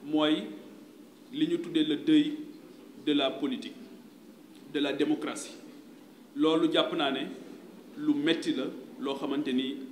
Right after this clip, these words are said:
am na tey ci Sénégal, vingt-cinq février deux mille vingt-quatre. Loolu tamit ñu koy naqarlu bu baax, ndax tey rendez-vous bu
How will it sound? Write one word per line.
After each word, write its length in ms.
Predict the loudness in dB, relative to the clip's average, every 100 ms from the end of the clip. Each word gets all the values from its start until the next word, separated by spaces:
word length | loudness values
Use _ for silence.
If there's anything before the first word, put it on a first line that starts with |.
| -2
am 200 | 0 0
na 100 | 0
tey 320 | -2 -2 -4 -8 -16 -18 -20 -20 -20
ci 240 | -2 2 4
Sénégal, 440 | 2 0 0 -2 -2
vingt-cinq 360 | -4 -2 -4
février 340 | -2 -2 -2 -2
deux 160 | -2
mille 140 | -2 -4
vingt-quatre. 580 | -6 -8 -12 -14 -18 -20 -20 -20 -20 -20 -20 -8
Loolu 240 | 0 2 2
tamit 240 | 2 0 -2
ñu 80 | -4
koy 180 | -2 0
naqarlu 480 | 0 0 -4 -4 -6
bu 120 | -6 -6
baax, 200 | -6 -6 -12 -18 -20 -20 -20 -10
ndax 220 | -8 -4
tey 160 | -2 0
rendez-vous 380 | 0 0 0
bu 100 | -2